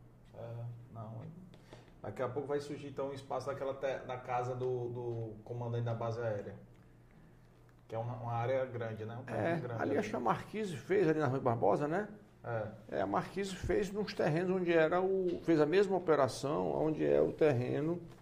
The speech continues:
Speaker 2: da, do F oitenta. Sabe onde é o terreno do F oitenta? Que é um
Speaker 1: Do outro
Speaker 2: clube,
Speaker 1: lado ali, sei.
Speaker 2: é, que, que se junta com a
Speaker 1: Não, o deputado Moreira da Roça,
Speaker 2: É,
Speaker 1: né?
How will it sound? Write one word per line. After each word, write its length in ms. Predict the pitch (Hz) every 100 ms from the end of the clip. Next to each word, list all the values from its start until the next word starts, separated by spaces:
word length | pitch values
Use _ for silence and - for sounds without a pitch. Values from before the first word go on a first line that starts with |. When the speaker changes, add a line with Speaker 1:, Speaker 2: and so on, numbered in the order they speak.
| - - - - - 131
Speaker 2:
da, 640 | 120 120 117 120 131 143 - - - - - - - - - - -
do 120 | 120 139
F 200 | 139 185
oitenta. 380 | 185 139 117
Sabe 220 | 107 143 127
onde 100 | 139
é 40 |
o 60 | 143
terreno 280 | 123 117
do 80 | 110
F 160 | 98 -
oitenta? 340 | - 139 127 101
Que 60 |
é 20 |
um 60 | 110
Speaker 1:
Do 120 | 104
outro 60 | 120 143
Speaker 2:
clube, 120 | 113
Speaker 1:
lado 200 | 113 107
ali, 200 | 107 104
sei. 180 | 110 113
Speaker 2:
é, 120 | 120
que, 160 | - 135
que 300 | - - 156
se 220 | - 175
junta 480 | 127 143 175 180 180
com 260 | 180 165 -
a 140 | 92 - - - - - - -
Speaker 1:
Não, 120 | 117
o 20 |
deputado 380 | 117 110 117 110
Moreira 300 | 113 113 113
da 140 | 110 110
Roça, 140 | 156
Speaker 2:
É, 240 | 160 131
Speaker 1:
né? 160 | 107